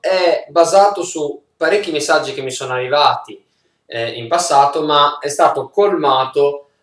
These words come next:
da un ultimo che mi è arrivato. E siccome io mi dicevo sempre: "Dai Mirko, non fare un video di sto genere, tanto vabbè",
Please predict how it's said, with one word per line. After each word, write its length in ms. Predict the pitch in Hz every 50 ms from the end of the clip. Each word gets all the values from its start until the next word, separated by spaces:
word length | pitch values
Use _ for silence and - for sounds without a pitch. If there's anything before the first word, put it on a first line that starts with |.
| _ _
da 260 | - 147 156 151 151
un 160 | 156 175 170
ultimo 400 | 165 160 160 156 160 170 170 165
che 140 | 165 160 147
mi 80 | 139
è 40 | 143
arrivato. 800 | 156 185 196 165 127 117 - - - - 143 143 143 147 - - _ _ _ _ _ _ _ _
E 320 | - 180 175 165 - -
siccome 440 | - - 160 - - 214 226 220 196
io 100 | 185 185
mi 100 | 185 175
dicevo 200 | 170 - 160 156
sempre: 380 | 156 156 165 165 147 139 147 131
"Dai 200 | 147 147 147 147
Mirko, 320 | 151 151 151 139 - 147
non 140 | 147 143 139
fare 220 | - 151 143 143 143
un 80 | 143
video 240 | 139 143 139 139 143
di 80 | 135 135
sto 200 | - - 175 170
genere, 520 | 135 151 156 156 156 151 143 127 123 120
tanto 420 | - 143 143 143 135 131 123 131
vabbè", 340 | 135 151 151 147 139 139 139